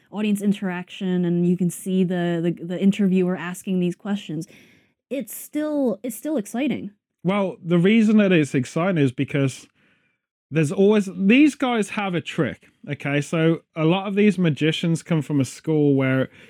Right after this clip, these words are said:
Speaker 2: it doesn't matter if it's New York or Vegas,
Speaker 1: Mm.
Speaker 2: there's a carnival element to it.
Speaker 1: Yeah.
Speaker 2: And the carnival element to anything is excitement, is adrenaline.
Speaker 1: Mm-hmm.
Speaker 2: There's gotta be a fear factor. There's gotta be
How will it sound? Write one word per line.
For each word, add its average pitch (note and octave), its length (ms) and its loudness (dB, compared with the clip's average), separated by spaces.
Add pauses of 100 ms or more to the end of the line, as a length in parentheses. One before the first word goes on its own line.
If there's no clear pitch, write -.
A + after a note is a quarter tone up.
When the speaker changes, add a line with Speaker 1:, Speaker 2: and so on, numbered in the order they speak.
(100)
Speaker 2:
it G3 120 -8
doesn't F#3 200 2
matter D#3+ 180 4
if D3 100 -2
it's C#3+ 160 -2
New D#3+ 100 2
York C#3+ 260 4
or C#3+ 60 0
Vegas, C#3+ 580 0
Speaker 1:
Mm. G3 380 0 (100)
Speaker 2:
there's E3 240 0
a D#3 60 2
carnival D#3 540 -2
element A#2+ 380 -2
to A2+ 120 -12
it. - 100 -14 (140)
Speaker 1:
Yeah. G3 240 -2
Speaker 2:
And D#3+ 80 2
the D#3 60 4
carnival G3 500 0
element E3 380 2
to - 200 -10
anything E3+ 460 0
is C3 200 2
excitement, B2+ 640 -4
is A#2+ 160 -4
adrenaline. A#2+ 560 -2
Speaker 1:
Mm-hmm. G3 180 -2
Speaker 2:
There's C3+ 160 0
gotta F3 200 -2
be D3+ 100 2
a C3 60 2
fear D3 280 0
factor. - 420 -12
There's B2+ 200 -4
gotta D3 260 -2
be C3+ 320 4